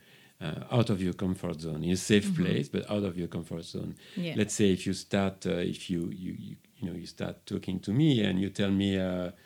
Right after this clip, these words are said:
Speaker 1: um, you know, "I've rubbed this car and I know you're gonna be, uh, angry because it's not the right color." Let's say you would say something like that.
Speaker 2: Mm-hmm.
Speaker 1: Uh, it's like, "What are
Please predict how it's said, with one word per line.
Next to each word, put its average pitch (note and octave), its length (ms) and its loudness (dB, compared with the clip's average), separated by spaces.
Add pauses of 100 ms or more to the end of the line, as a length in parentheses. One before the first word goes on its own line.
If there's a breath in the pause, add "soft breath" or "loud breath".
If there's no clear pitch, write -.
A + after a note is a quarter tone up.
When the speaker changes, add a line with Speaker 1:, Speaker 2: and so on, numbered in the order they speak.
(400 soft breath)
Speaker 1:
um, G2 720 -6 (640 soft breath)
you G#2+ 100 -6
know, E2+ 280 -8
"I've F2+ 200 -6
rubbed G#2 320 0
this F#2+ 180 -4
car G2 360 -2
and G2 180 -4
I F#2 80 0
know F#2 140 0
you're F#2 160 0
gonna F2+ 200 0 (180)
be, F2 180 -2
uh, F2+ 260 -2
angry G2+ 280 2
because F#2 240 -4
it's F2+ 80 -6
not F#2 140 2
the F2+ 80 0
right F#2 240 2
color." D#2+ 400 -6
Let's G#2 180 -4
say C#3 60 2
you A#2+ 100 6
would G2+ 140 4
say A2 220 4
something F#2 400 -2
like F2 220 -8
that. - 180 -6
Speaker 2:
Mm-hmm. E3+ 260 2 (400 loud breath)
Speaker 1:
Uh, - 80 -6 (360)
it's - 140 -12
like, A2 280 -4 (240)
"What A#2 240 0
are D#3 60 2